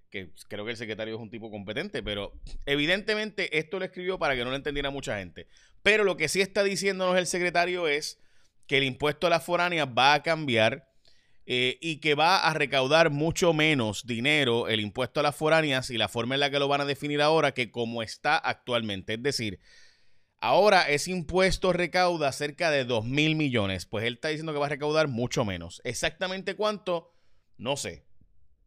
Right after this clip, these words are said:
Pero, en síntesis, eso es lo que dice la columna. Y,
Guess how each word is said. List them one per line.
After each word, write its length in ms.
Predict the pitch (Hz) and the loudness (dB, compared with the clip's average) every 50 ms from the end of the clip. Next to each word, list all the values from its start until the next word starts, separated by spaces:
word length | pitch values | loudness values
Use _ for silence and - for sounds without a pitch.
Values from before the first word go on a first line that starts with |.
| - - - _ _ - | -20 -20 -20 _ _ -4
Pero, 580 | - 196 220 226 208 185 180 202 220 - - - - - - - - _ _ _ _ - _ _ | 0 4 4 4 4 4 2 0 0 -6 -14 -18 -20 -20 -20 -20 -20 _ _ _ _ -20 _ _
en 140 | - 139 139 | -8 -8 -6
síntesis, 340 | 123 165 190 196 165 180 165 | -6 -6 -8 -8 -4 0 0
eso 160 | 147 139 143 | 0 0 0
es 60 | 151 | -2
lo 80 | 156 151 | -2 -2
que 80 | 151 151 | -2 -4
dice 200 | 151 135 147 147 | -4 -4 -2 -2
la 120 | 139 127 | -2 -2
columna. 360 | 123 117 107 104 104 104 107 - | -2 -6 -6 -6 -6 -10 -8 -4
Y, 380 | 107 226 214 196 - - - | -2 -2 -2 -2 -4 -8 -12